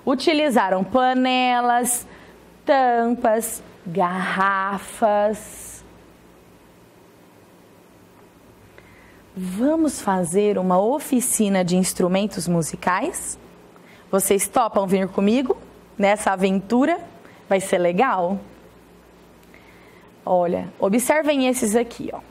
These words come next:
Bateria feita com diversas latas. Olhem que legal, gente. Foi utilizado arame, tampinha de garrafa, latas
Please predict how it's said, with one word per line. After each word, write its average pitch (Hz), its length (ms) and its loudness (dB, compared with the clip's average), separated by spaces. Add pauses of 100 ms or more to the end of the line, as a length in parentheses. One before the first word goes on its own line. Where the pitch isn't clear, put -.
(880)
Bateria 220 760 2
feita 214 500 0
com 226 200 0
diversas 254 1080 2
latas. 202 800 -2 (260)
Olhem 247 280 2
que 233 120 -4
legal, 190 540 0
gente. 185 420 -2 (260)
Foi 262 180 2
utilizado 226 600 2
arame, 208 640 0
tampinha 233 580 0
de 202 140 -8
garrafa, 202 800 0
latas 208 920 0